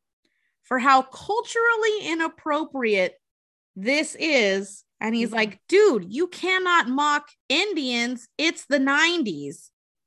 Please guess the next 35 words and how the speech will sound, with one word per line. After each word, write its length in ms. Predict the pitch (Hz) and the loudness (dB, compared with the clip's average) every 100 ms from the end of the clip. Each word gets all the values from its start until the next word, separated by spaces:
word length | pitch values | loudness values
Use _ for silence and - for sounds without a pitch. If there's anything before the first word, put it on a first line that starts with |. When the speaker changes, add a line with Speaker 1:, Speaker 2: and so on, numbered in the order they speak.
| _ _ _ _ | _ _ _ _
Speaker 2:
Kill 240 | - 160 | -16 -12
me. 340 | 147 135 139 139 _ _ _ _ _ _ _ _ _ 208 | -10 -10 -12 -16 _ _ _ _ _ _ _ _ _ -4
Speaker 1:
And 180 | 233 | 0
my 220 | 277 294 302 | 2 2 2
face 640 | - 302 381 453 - - _ _ _ | -4 0 0 0 -6 -20 _ _ _
just, 400 | - 330 330 - 269 | -4 -4 -4 -10 -2
like, 400 | 269 247 233 _ _ _ - | 2 2 -2 _ _ _ -14
my 560 | - - 466 277 440 453 | -10 6 6 8 6 8
Speaker 2:
<laughs> 40 | |
Speaker 1:
jaw 320 | 370 247 349 370 | 6 8 6 4
dropped. 800 | 202 220 202 214 339 - - - _ | -2 -4 0 4 4 2 -8 -20 _
<laughs> 640 | 359 330 - - - _ | -12 -12 -18 -20 -20 _
I 520 | 240 - - - - - | -4 -4 -2 2 2 2
was 200 | 415 - | -6 0
like, 220 | 359 311 359 349 | 0 0 -6 -12
"Bro, 160 | 381 381 | -2 2
<laughs> 840 | 494 - - 302 - - 233 262 - - - _ - _ _ 202 | 4 2 0 2 4 2 0 -2 -2 -6 -6 _ -14 _ _ -10
I'm 120 | 208 | -6
watching 120 | 440 415 | 2 4
Speaker 2:
That's 200 | 233 233 | 4 2
Speaker 1:
this, 100 | 214 | 4
Speaker 2:
not 300 | 214 277 - - _ - | 6 4 0 -14 _ -6
Speaker 1:
I'm 160 | 208 | 0
Speaker 2:
the 60 | 240 | 2
Speaker 1:
watching 180 | 240 254 | 4 4
Speaker 2:
statement 260 | 226 220 220 | 4 4 2
Speaker 1:
this 80 | - | 0
Speaker 2:
you 40 | |
Speaker 1:
in 60 | 269 | 0
Speaker 2:
think 260 | 208 208 359 | 2 4 4
you're 120 | 392 | 4
making. 100 | 392 | 4
Speaker 1:
twenty 220 | - 330 | 2 0
twenty-two. 520 | - 349 349 311 311 - | 0 2 2 2 0 -2
You 200 | 247 | -2